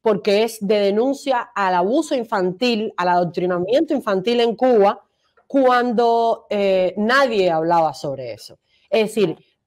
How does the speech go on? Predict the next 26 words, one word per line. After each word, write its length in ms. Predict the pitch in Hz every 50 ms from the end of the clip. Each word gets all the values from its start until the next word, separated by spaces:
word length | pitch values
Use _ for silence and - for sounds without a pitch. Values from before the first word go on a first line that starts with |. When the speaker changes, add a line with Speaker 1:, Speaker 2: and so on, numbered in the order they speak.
| _ -
Speaker 1:
es 140 | 214 208
una 240 | 233 294 277 262 240
obra 300 | 226 240 240 262 285 277
visionaria, 840 | 214 202 214 208 - - 190 180 180 190 240 330 370 349 330 302 269
es 80 | 208
una 280 | 220 226 240 240 226 226
obra 340 | 220 233 240 262 269 254 220
que 80 | 214
se 160 | - - 214
adelanta 800 | 190 185 185 185 180 180 196 226 285 320 294 294 - 247 247 233 -
en 140 | 226 214 208
el 160 | 190 - -
tiempo 340 | 226 226 247 240 - 240 220
mucho. 400 | 226 247 277 277 - 277 240 - _ _ _ _ _
¿Por 200 | - 233 208 202
qué 140 | - 233 240
razón? 360 | 254 254 247 - 285 277 269
Porque 420 | - 226 208 - 214 202 190 180 - _ _ _ _
todavía 560 | - 240 233 220 220 269 285 294 262 - - - _ -
hoy 440 | 285 277 269 226 180 151 139 131 - _ _ _ _ _
unicef 720 | - 262 277 262 254 233 233 - - 311 269 240 180 - - _ _ _ _ _ _ _ _ _ _ _ _ _ _ _ _ -
otorga 720 | 240 247 233 226 277 277 285 277 240 262 254 226 226 240
a 100 | 240 233
Cuba, 640 | - 294 320 311 294 269 226 196 180 165 151 147 - _ _ _ _
eh, 520 | - 214 208 202 202 202 196 196 - _ - - -
premios 880 | 311 311 311 320 320 285 247 220 196 180 170 160 147 - - - _